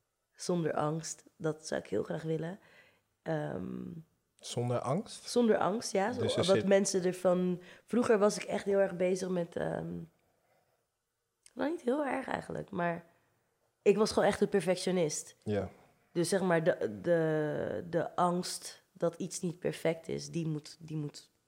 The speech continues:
Speaker 1: totaal weg.
Speaker 2: Ja.
Speaker 1: Dus eigenlijk hetzelfde wat ik heb gevonden met, met acteren, dat probeer ik dus nu, die vrijheid wil ik ook weer terugvinden in het maken van muziek. Dat zou ik heel graag nog willen.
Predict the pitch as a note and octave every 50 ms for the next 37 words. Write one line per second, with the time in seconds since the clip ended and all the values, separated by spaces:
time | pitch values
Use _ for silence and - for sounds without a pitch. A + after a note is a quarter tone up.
0 | _ _ - D3 - - A#1+ - B1 B1+ A1 A1 G1+ - - - - G#2+ G2 F#2
1 | F2+ - E3 F3 - F#3+ - - F#3+ - - G#3 G3 G#3 G3+ F#3+ G3 F#3 F3 F3+
2 | F#3 F3+ - - F3 - - F#3 F#3 F#3 F3+ F3 F3 F3 E3 D#3+ D#3+ - _ _
3 | _ _ _ _ _ _ _ _ - F3+ G#3+ - - - E3+ E3 - - F3+ F#3
4 | F#3+ F#3 F3+ E3+ F3 F3 - F3+ E3 D#3+ E3+ E3 E3 E3 E3+ D#3+ D3+ E3 F#3 F3
5 | F3 E3+ F3 F3 E3+ E3+ E3+ E3+ E3 E3+ E3+ - - E3 E3 E3 D#3+ D#3+ D#3 D#3
6 | D#3+ D#3 D#3 - - D3 D3+ D#3 - - - _ _ _ _ _ _ - - E3
7 | E3 D#3+ D#3+ - E3 D#3 E3+ F3 - - - F3 E3 E3 E3 D#3+ D3 - - D3+
8 | D3+ D#3+ D3 - - - D#3 D#3 D3 D#3 D3+ - - - D#3 D#3 D#3 D#3 - -
9 | - F#3 G#3 - - - _ _ _ _ _ _ _ _ _ _ _ _ _ _
10 | - D#3+ D#3+ - E3 D#3+ D#3+ - - - - - - - E3+ - - - _ -
11 | F3 E3 E3 E3+ E3 D#3+ E3+ E3+ - G3